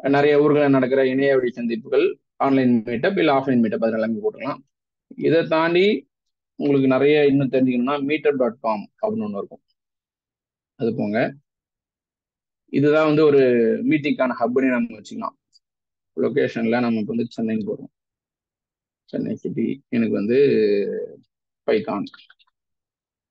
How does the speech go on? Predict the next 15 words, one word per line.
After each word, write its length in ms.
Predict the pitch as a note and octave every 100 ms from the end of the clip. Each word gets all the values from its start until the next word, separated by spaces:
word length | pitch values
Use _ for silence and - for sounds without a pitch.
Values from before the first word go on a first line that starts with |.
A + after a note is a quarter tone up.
| _ _ _ _ _ _ _ _ _
போடுறேன். 440 | - - - - F3+ F3+ - _ _ _ _ _ _ _ _ _ _ _ _ _ _ _ _ _ _ - - - _ _ _ -
ஒண்ணு 140 | C3
போட்டுனா 300 | A#2+ A#2+ E3
பைத்தானை 420 | D#3 E3 F3+ E3 D3
பத்தி 300 | D3 F3+ E3+
சென்னையில 320 | D3 D#3 D3
யார் 180 | C3+ C3
யாரெல்லாம் 340 | B2+ C#3 B2
பேசுறாங்க 340 | - A2+ G#2+ A2
அப்படின்றோம். 460 | G2 A2+ A2 - - _ _ _ _
சென்னை 420 | C3+ D3 F3 E3+
மாதிரியான 340 | E3 D3+ D3 C#3
பெருநகரங்கள்ல 960 | C#3+ D#3 C#3 C3+ A#2 G#2+ A2 D3+ D3+
வார 440 | A2+ B2 C#3+ D3 C3
வாரம் 400 | C3 - B3